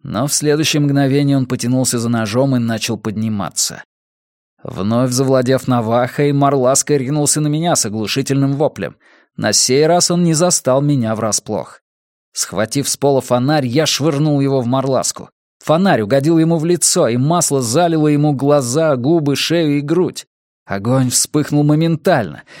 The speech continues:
и через две секунды плащом окутал его тело с ног до головы. Волосы сгорели мгновенно. Глаза, исполненные ненависти, смотрели на меня сквозь языки пламени, пожиравшего веки.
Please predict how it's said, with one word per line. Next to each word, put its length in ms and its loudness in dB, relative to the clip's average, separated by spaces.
и 80 0
через 280 2
две 140 2
секунды 440 0
плащом 600 0
окутал 400 -2
его 180 2
тело 320 2
с 140 0
ног 280 0
до 80 -2
головы. 520 0
Волосы 540 -6
сгорели 400 -4
мгновенно. 800 -6
Глаза, 640 0
исполненные 580 0
ненависти, 540 -2
смотрели 520 0
на 80 2
меня 220 2
сквозь 360 -2
языки 360 -2
пламени, 600 0
пожиравшего 800 -2
веки. 460 -6